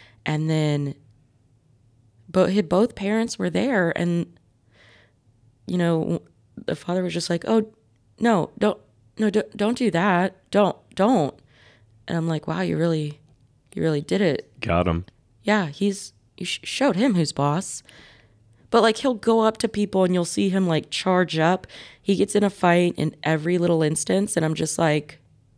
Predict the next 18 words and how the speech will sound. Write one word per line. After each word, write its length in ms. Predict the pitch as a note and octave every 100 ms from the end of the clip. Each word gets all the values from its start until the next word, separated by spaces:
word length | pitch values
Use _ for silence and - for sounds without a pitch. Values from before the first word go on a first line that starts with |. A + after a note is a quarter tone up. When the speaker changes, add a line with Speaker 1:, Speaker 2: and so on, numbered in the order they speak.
| _ _ _ _ _ _ _
Speaker 1:
both 240 | F#3+ G3+
of 80 | A3
the 80 | A3
parents 680 | G3 F3+ F3+ D#3+ - - - _ _ _ _ D3
do 240 | B2+ G#3
well 320 | F3+ E3+ F3+
for 160 | F#3 D#3+
themselves. 720 | C#3+ C3+ - B2 A#2 D3+ - - _ _ _
However, 880 | - - D#3+ D3+ D#3+ D3+ D#3 D3+ C#3
like, 200 | D#3 C#3+
they 100 | -
both 180 | D#3 D3
have 140 | D3+ C#3+
good 160 | D#3
careers 300 | - D3 C#3
and 80 | C#3+
everything, 360 | C#3 D3+ C#3 C#3
but 300 | C3+ B2+